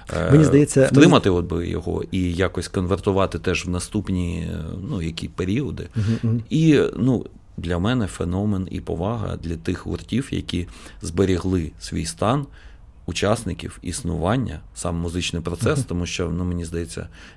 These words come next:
Speaker 1: війна все ж таки, ну, не, не зовсім, е, зручний час
Speaker 2: Ну,
Speaker 1: для
Speaker 2: так.
Speaker 1: музичного, повноцінного музичного процесу.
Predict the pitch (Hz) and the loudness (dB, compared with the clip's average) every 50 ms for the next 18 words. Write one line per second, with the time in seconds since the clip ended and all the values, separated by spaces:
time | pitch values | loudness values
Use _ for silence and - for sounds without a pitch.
0 | - - 95 90 87 104 107 - - 92 87 - 92 87 - 85 82 82 82 85 | -6 -4 -2 0 0 0 -2 -2 -4 -4 -4 -4 -6 -8 -6 -4 -4 -4 -4 -4
1 | 85 85 85 87 - - - 90 85 85 87 90 82 82 82 80 - - - - | -4 -4 -6 -6 -8 -8 -6 -6 -4 -4 -4 -6 -6 -6 -8 -10 -10 -12 -12 -12
2 | 76 73 71 73 76 76 76 - - 85 82 80 - - - 80 80 76 76 76 | -12 -12 -12 -14 -14 -14 -14 -10 -10 -8 -8 -8 -8 -8 -8 -8 -8 -8 -10 -10
3 | 73 71 - - 90 87 - - - - - - 123 110 90 95 92 92 87 90 | -12 -10 -6 -6 -6 -6 -6 -10 -12 -6 -2 -2 0 2 2 2 2 2 0 0
4 | 82 - - 82 80 78 80 87 87 85 87 85 - - 80 76 76 73 76 78 | -2 -2 -4 -4 -6 -4 -4 -4 -2 -2 -2 -4 -4 -6 -8 -8 -8 -8 -8 -8
5 | 76 76 78 69 - - 71 73 71 - - - - 71 - - - | -8 -8 -10 -10 -10 -10 -10 -10 -10 -12 -12 -12 -12 -12 -12 -14 -16